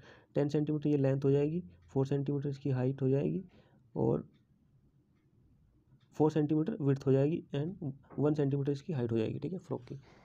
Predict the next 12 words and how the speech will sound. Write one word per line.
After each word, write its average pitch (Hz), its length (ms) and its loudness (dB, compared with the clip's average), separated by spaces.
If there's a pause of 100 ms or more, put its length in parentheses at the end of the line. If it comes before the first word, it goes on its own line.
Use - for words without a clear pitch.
(500)
नेक्स्ट 139 220 -2
क्वेश्चन 139 260 -4
पे 139 60 -4
चलते 139 260 -4
हैं, 160 120 -6 (3750)
the 143 220 2 (140)
water 151 420 2
absorption 147 480 0
for 151 200 4 (120)
first 151 240 -2
class 147 320 -2
brick 147 240 0